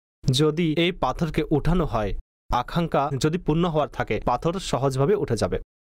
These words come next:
আর না হয় পাথর উঠে না। এক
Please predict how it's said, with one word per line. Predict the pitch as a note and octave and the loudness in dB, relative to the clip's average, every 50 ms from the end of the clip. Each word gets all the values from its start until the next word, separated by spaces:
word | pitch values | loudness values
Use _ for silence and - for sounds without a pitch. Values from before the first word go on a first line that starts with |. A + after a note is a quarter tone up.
| _ - - | _ -2 0
আর | C3 B2+ B2+ A#2 - - _ D3+ | 0 0 0 -2 -4 -4 _ 2
না | D3 C3 D3 E3 F#3 F3+ | 4 4 4 2 0 0
হয় | A2+ B2 A2 G2+ F2+ F2 - _ _ _ _ - | -2 -2 -2 -2 -2 -4 -8 _ _ _ _ -2
পাথর | B2+ A#2+ - - F#3+ G3 - | -2 -2 -2 -2 -4 -2 0
উঠে | C#3 C3 - - A#2 | 0 -2 0 0 0
না। | G2+ - - | 0 2 2
এক | D3+ D#3 D#3 - | 2 0 0 -2